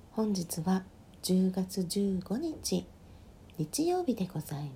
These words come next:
ます。はい。またね、日曜日が <laughs> やってまいりました。ねえ、あっ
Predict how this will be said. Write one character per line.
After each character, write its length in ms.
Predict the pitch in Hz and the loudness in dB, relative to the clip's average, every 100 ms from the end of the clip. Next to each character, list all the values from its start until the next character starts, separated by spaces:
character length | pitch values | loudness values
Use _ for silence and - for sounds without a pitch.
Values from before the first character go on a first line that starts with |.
| 139 | -2
ま 140 | 214 | -2
す。 160 | - - - - - - - - - - - - - - - - - - - - - - - - | -2 -10 -20 -20 -20 -20 -20 -20 -20 -20 -20 -20 -20 -20 -20 -20 -20 -20 -20 -20 -20 -20 -20 -20
は 140 | - 170 | -6 -2
い。 140 | 185 - - - - - - - - - - - - | -2 -4 -20 -18 -18 -16 -18 -18 -20 -20 -20 -20 -10
ま 80 | 156 | -6
た 140 | - | 0
ね、 260 | 175 190 - - - - - - | 2 0 -2 -14 -20 -20 -20 -8
日 400 | 170 - 196 185 | -6 0 4 4
曜 200 | 180 240 | 2 0
日 160 | 196 - | -4 -4
が 160 | 208 - - - - - | -4 -4 -10 -20 -20 -16
<laughs> 440 | - 466 440 277 - | -8 -6 -6 -8 2
や 140 | 185 | 2
っ 40 | 185 - - | 2 -2 -6
て 100 | 170 | -4
ま 220 | 160 165 | -2 -2
い 80 | 277 | -2
り 100 | 330 | 0
ま 160 | 339 339 | -2 -2
し 60 | |
た。 180 | - 277 - - - - - - - - - - - - | -2 -4 -6 -20 -20 -20 -20 -20 -20 -20 -20 -20 -16 -4
ね 480 | 214 254 294 302 302 | -2 0 2 2 2
え、 40 | - | 0
あ 200 | |
っ 20 | 185 | -4